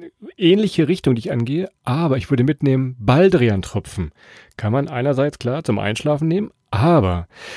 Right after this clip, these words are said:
wenn ihr einen Mietwagen habt, auf diesen wirklich engen Straßen, Küstenstraßen langfahrt, ein bisschen Schwung, ein bisschen Latino-Hits im Radio anhabt und euch kommt so ein Linienbus oder ein L K W entgegen.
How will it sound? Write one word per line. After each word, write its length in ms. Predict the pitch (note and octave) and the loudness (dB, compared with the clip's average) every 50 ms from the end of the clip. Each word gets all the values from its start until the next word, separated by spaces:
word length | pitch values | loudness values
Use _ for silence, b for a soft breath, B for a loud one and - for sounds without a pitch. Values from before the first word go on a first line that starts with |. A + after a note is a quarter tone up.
| B B B B B - | B B B B B 0
wenn 160 | C3+ D#3 E3 | 2 4 6
ihr 60 | F3+ | 6
einen 80 | D#3+ D#3+ | 4 4
Mietwagen 500 | F#3 F3 C#3+ G#2+ G#2 F#2+ F#2 F#2 D2 D#2 | 2 2 2 0 0 0 0 -2 -4 -6
habt, 380 | F2+ _ _ - - - - - | -8 _ _ -20 -18 -18 -12 -8
auf 120 | - - | -8 -2
diesen 420 | - D3 C3+ C3 C3+ C#3 C3+ A2+ G2+ | 0 2 2 4 2 2 0 -2 0
wirklich 380 | B2 E3 - - F3+ D#3+ - _ _ - | -2 -2 0 0 -2 -4 -4 _ _ -4
engen 420 | E3 D#3 D#3+ E3+ E3 D#3 D#3 D3 C3 | 0 0 2 2 2 2 0 -2 -4
Straßen, 520 | - - - B2+ B2 C#3 D3 - - B2+ | -6 -8 -4 -2 -2 -2 0 0 -2 -2
Küstenstraßen 680 | - - F#3+ - - - A#2 - - A2+ A2+ A2+ G2 A#2+ | 0 0 -2 -2 -2 -6 -6 -4 -4 -4 -4 -4 -2 0
langfahrt, 680 | A#2 A#2+ B2+ C#3 D#3+ E3+ E3 - - - G#2+ G#2+ G#2+ D#3 | 0 2 2 2 2 0 -2 -4 -6 -4 -4 -2 -2 0
ein 60 | F3+ | -2
bisschen 200 | G3 E3+ F#3+ F#3+ | 0 0 -2 -4
Schwung, 340 | - - F3+ G3+ F#3+ F3 E3 | -2 2 4 4 4 4 0
ein 40 | F3 | -2
bisschen 400 | G#3 F3+ - - - F3+ F3+ E3+ | -2 -4 -4 0 0 2 2 2
Latino-Hits 720 | D#3+ E3+ E3 - - - F3 E3+ E3+ E3 C#3+ C#3+ D3 - | 2 0 0 -2 -2 0 2 4 4 4 2 2 0 0
im 100 | - C#3+ | -2 0
Radio 420 | A#2 A#2 B2 B2 B2 A2+ A#2+ A#2 B2+ | 0 2 0 0 0 0 -2 -2 -2
anhabt 420 | A#2+ G2 F#2 F#2+ - _ - _ - | -4 -4 -4 -6 -6 _ -20 _ -10
und 140 | F#3 C3+ - | -10 -8 -8
euch 180 | D#3 C3 - | -8 -8 -8
kommt 220 | - - C3 B2 - | -6 -6 -6 -4 -2
so 60 | B2+ | 0
ein 60 | A#2 | 0
Linienbus 600 | A2+ A2 B2+ E3 F3+ E3 D3 A#2+ F#2+ G#2+ G#2 - | 2 4 4 4 4 4 4 2 2 0 -2 -2
oder 100 | C3 A#2 | -2 -2
ein 80 | A#2 B2+ | -2 -2
L 140 | - D3 D3 | -4 -6 -2
K 180 | - C3+ G#2 F#2 | 0 0 0 0
W 60 | G2 | -2
entgegen. 440 | G2+ F#2+ E2+ - F#2+ F2 E2+ F#2 F#2 | -6 -6 -8 -8 -8 -8 -8 -10 -12